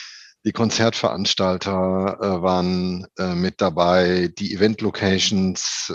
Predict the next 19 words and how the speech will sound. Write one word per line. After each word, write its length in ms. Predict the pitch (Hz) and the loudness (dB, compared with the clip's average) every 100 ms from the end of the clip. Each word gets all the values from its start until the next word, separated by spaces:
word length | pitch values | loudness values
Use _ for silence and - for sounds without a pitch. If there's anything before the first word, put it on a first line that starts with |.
| - | -6
äh, 20 | |
waren 460 | 95 90 90 90 87 | -4 -2 -2 0 -2
mit 180 | 85 | -4
dabei 320 | 90 85 92 87 | -4 0 0 0
und 120 | 87 | -2
auch 140 | 87 | -4
die 120 | - | -6
Solo-Selbstständigen, 1000 | 85 92 95 87 90 - 101 90 87 90 - - - - - - - _ _ | -6 -2 -2 -2 -4 0 2 2 -2 -4 -8 -20 -20 -20 -20 -20 -20 _ _
ähm, 760 | 95 87 85 82 80 80 80 - _ _ _ | -2 -2 -2 -4 -6 -8 -10 -16 _ _ _
äh, 140 | 87 | -12
Dienstleister 720 | 78 101 92 - 82 87 107 | -4 -2 -2 -2 -2 0 0
in 80 | 85 | 0
der 120 | 87 | -2
Veranstaltungswirtschaft. 1120 | 95 90 92 92 95 87 87 85 - 107 - 101 | -4 -4 -4 -4 -6 -6 -4 -2 -2 -2 -4 0
Mittlerweile 520 | 113 123 110 131 147 | 4 4 6 6 4
ist 220 | 131 - | 2 2
das 180 | 143 135 | 0 2
ein 220 | 123 104 | 2 2
bisschen, 640 | 151 - 156 139 135 135 | 0 0 2 2 2 -2